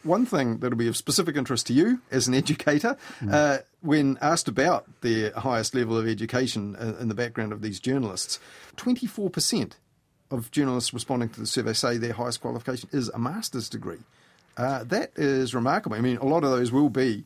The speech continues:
Speaker 1: master's degrees in journalism, I'm guessing, the sort of thing that you teach, uh, that just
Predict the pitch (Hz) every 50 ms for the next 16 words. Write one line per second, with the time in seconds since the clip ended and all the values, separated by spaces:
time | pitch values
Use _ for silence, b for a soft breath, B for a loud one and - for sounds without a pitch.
0 | b b b b b b b - 127 127 131 135 - - 120 113 - - 107 117
1 | 120 120 120 117 110 107 - - _ _ _ - 139 123 113 98 117 123 139 165
2 | 165 123 104 101 107 101 127 87 - - 107 110 101 123 135 - - 233 196 127
3 | 98 - - 123 104 104 - - 120 110 107 90 117 127 151 175 - - 190 185
4 | - - - B B B B B B B B - 123 123 123 127 117 110 - 139
5 | -